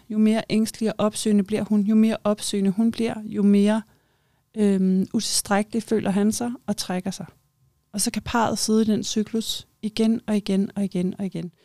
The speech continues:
Så det, vi arbejder, er rigtig meget med at kortlægge mønstret, men ikke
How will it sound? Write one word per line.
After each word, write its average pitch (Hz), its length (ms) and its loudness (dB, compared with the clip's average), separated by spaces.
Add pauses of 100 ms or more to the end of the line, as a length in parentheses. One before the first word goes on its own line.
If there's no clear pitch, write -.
(300)
Så - 120 -14
det, 233 120 4
vi - 140 0
arbejder, 214 580 2
er 208 200 2
rigtig 214 300 0
meget 196 340 2
med 202 260 4 (140)
at - 160 -6
kortlægge 226 540 0
mønstret, 208 500 2 (180)
men 208 180 2
ikke 240 140 0